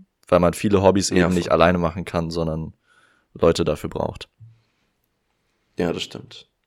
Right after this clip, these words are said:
Speaker 2: So, äh, wollen wir uns mal zu, zu ufq noch bewegen, sonst wird das hier alles zu lang.
Speaker 1: Let's, let's move it, ja. Und so ein bisschen,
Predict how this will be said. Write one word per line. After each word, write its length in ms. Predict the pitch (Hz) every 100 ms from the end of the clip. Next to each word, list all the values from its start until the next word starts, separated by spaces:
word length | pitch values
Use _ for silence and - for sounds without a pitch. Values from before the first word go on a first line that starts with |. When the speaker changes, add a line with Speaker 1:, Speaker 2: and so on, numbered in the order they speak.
| _ _ _ - - - - _ _ _ _
Speaker 2:
So, 380 | - 107 113 95
äh, 140 | 104 101
wollen 180 | 110
wir 80 | 123
uns 180 | 117 113
mal 400 | 127 113 107 104
zu, 220 | - 110
zu 200 | 98 -
ufq 180 | 104 -
noch 140 | 117 95
bewegen, 300 | 92 87 90
sonst 180 | 87 -
wird 140 | 85
das 80 | -
hier 80 | 87
alles 180 | - 85
zu 140 | -
lang. 240 | 90 87 87 - -
Speaker 1:
Let's, 380 | 101 - - 98
let's 240 | 104 -
move 280 | 101 120 98
it, 220 | 85 - -
ja. 360 | 90 90 92 101 -
Und 140 | 95
so 160 | 90 98
ein 40 |
bisschen, 520 | 98 - 95 92 92